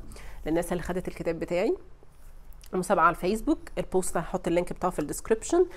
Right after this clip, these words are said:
اي حد خد الكتاب بتاعي وعمل منه وصفه هيصور الوصفه وهيحطها لنا في الكومنتس، واكتر وصفه هتاخد لايكس هياخد سيشن معايا اونلاين فري تمامًا. آه، المسابقه بدأ من امبارح وشغاله اسبوع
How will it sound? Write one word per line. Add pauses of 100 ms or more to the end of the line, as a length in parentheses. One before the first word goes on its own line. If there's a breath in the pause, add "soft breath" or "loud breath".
(280 loud breath)
اي
حد
خد
الكتاب
بتاعي
وعمل
منه
وصفه
هيصور
الوصفه (100)
وهيحطها
لنا
في
الكومنتس، (380 loud breath)
واكتر
وصفه
هتاخد
لايكس
هياخد
سيشن
معايا
اونلاين (100)
فري (500)
تمامًا. (720 loud breath)
آه،
المسابقه
بدأ
من
امبارح
وشغاله
اسبوع